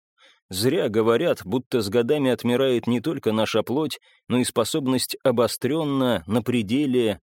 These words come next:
радоваться и скорбеть. Может, радости это и касается, она блёкнет, как наши волосы и глаза, но от горечи, увы, мы не защищены ни в каком возрасте.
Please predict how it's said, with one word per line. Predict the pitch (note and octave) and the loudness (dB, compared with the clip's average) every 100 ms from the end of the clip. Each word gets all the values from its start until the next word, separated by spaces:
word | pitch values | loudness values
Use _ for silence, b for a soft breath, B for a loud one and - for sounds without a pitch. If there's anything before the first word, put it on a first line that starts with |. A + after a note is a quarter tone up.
| - | -6
радоваться | G2 C3 A#2+ A2+ - A#2 | -2 0 0 -2 -2 -4
и | - A#2 | -2 -6
скорбеть. | - A2 G#2 A2+ A2 - _ _ _ _ _ - | -2 -2 -2 -4 -8 -12 _ _ _ _ _ -6
Может, | C3+ G#3 E3+ D3+ | -2 -2 0 0
радости | F#3 F#3+ E3+ - | 0 0 -2 0
это | D#3+ E3 D#3 | 0 2 0
и | D3 | 2
касается, | D3 C#3 - G3+ A2+ - - - _ _ | 2 0 0 0 -2 -2 -8 -10 _ _
она | A2+ B2 A#2+ | 0 2 2
блёкнет, | G#2+ C3 F#2+ - G2 - | 2 -2 -4 -4 -6 -2
как | A2+ G#2 | -4 0
наши | A#2 G2+ A2 | 0 0 0
волосы | G#2 A#2 G#2+ - A2+ | 0 0 -2 -2 -2
и | |
глаза, | A2 A#2 A#2 C3+ F3 D3+ - b b b _ - | 2 2 0 0 -2 -2 -6 b b b _ -4
но | G#2+ F#3 | 0 2
от | D#3+ A2 | 0 -2
горечи, | G2+ D3 F#3 E3+ - D3+ D3+ C3 F#2+ _ _ | 0 0 0 -2 -4 -4 -2 -2 -4 _ _
увы, | D3 C3+ F#2+ C3+ D3+ | -2 0 0 -2 0
мы | B2+ B2+ | 0 0
не | A#2+ | 0
защищены | A2 - - A#2 - A#2 C3+ D3 | -2 -4 -4 -4 -2 0 0 0
ни | C3 | -2
в | - | -2
каком | B2 A2+ G#2 B2+ F#2 | -2 0 -2 -2 0
возрасте. | G#2+ F2+ F2+ - - - | -2 -2 -6 -8 -12 -16